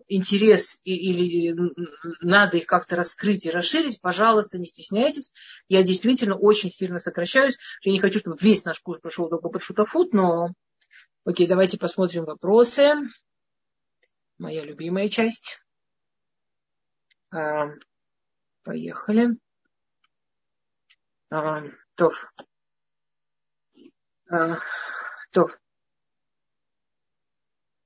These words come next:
Что же нам таким совершенным делать? Ирина, это, наверное, какой-то вопрос очень к месту <laughs> какому-то. Объясните мне, <laughs> если это,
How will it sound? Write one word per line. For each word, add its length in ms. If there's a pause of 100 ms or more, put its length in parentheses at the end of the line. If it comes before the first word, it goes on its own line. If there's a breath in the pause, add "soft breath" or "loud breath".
(2250)
Что 260
же 120
нам 180
таким 320
совершенным 760
делать? 440 (300 loud breath)
Ирина, 280
это, 160
наверное, 300
какой-то 280
вопрос 360
очень 340 (280)
к 120
месту 400 (100)
<laughs> 80
какому-то. 800 (640 loud breath)
Объясните 600
мне, 300
<laughs> 100
если 440
это, 720